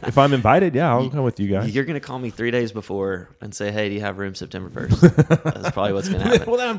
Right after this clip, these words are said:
Speaker 1: I'm gonna, let's just skip that. I'm not gonna do that. I'm just gonna say right now, "Hey, by the way, save me a stool."
Speaker 2: That works. We got plenty of birds, plenty of space. Come
Speaker 1: All
Speaker 2: on.
Speaker 1: right. Um, yeah, I've hunted with you guys, uh,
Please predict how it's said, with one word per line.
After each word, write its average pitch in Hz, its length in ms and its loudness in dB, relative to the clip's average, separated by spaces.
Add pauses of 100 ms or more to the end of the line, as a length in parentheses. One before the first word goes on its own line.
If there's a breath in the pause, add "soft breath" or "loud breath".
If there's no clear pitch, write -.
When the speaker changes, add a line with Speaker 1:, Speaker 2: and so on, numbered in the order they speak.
(100)
Speaker 1:
I'm 170 120 -2
gonna, 190 80 2
let's - 180 2
just 214 180 0
skip - 200 -2
that. 107 160 0
I'm 107 80 0
not 143 160 0
gonna 139 160 2
do 117 180 4
that. 104 120 2
I'm 110 100 0
just - 160 -10
gonna 117 160 -4
say 117 160 -2
right 110 180 -4
now, 113 140 -6
"Hey, 110 260 2
by 104 120 -2
the 110 80 6
way, 90 100 4
save 110 240 0
me 113 100 0
a 101 40 6
stool." - 460 -4
Speaker 2:
That 101 200 0
works. 95 300 -4
We 98 100 -4
got 98 240 -2
plenty 117 180 -4
of 110 60 -4
birds, 107 300 0
plenty 110 180 -6
of 104 60 -6
space. 90 320 -2
Come 104 160 -2
Speaker 1:
All 82 80 2
Speaker 2:
on. 90 180 2 (560 loud breath)
Speaker 1:
right. - 60 0 (440)
Um, 107 200 0
yeah, 151 200 6
I've 160 100 4
hunted 190 200 4
with 170 180 4
you 175 80 -2
guys, 160 380 -2 (240)
uh, 127 300 4